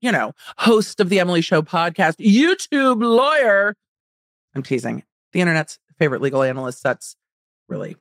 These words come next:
more like it. Um, it's been a busy week. You might have seen me around places talking about this case and talking about the Alec Baldwin charges. I'm gonna mention that really briefly as we get into the show, but then we've just gotta go.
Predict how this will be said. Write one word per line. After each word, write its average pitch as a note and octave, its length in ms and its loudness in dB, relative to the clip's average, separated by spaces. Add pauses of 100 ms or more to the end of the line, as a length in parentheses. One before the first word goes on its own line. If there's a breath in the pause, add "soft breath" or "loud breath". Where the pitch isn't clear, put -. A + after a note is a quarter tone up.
(140)
more B2+ 220 -4
like C#3+ 240 0
it. D3+ 120 0 (120)
Um, G#3 540 0 (440)
it's - 160 0
been D4+ 140 0
a - 20 0
busy C4 240 -2
week. C4 300 -2 (260)
You G#3 160 2
might B3 160 2
have B3 100 -2
seen B3 200 -6
me A#3+ 180 -2
around A3 480 0
places G3+ 540 0 (600)
talking G#3 460 -2
about F#3 300 0
this F#3+ 180 0
case G3+ 400 -2
and G3+ 240 0
talking F3+ 540 -4
about E3+ 440 -2 (120)
the F3 240 -2
Alec D#3+ 320 -2 (320)
Baldwin D3+ 580 -2
charges. G#3 480 0 (380 soft breath)
I'm F#3+ 80 4
gonna G#3 120 2
mention G3+ 380 0
that F#3+ 180 0
really D#3+ 220 0
briefly G3+ 540 -2
as F#3 120 -4
we F#3+ 80 -2
get F3+ 140 -2
into F3 220 -6
the E3 80 -4
show, E3 280 0
but D3+ 200 -8
then D#3+ 180 0
we've D#4 140 -2
just E4+ 240 -4
gotta G#3+ 180 0
go. A#2+ 420 -4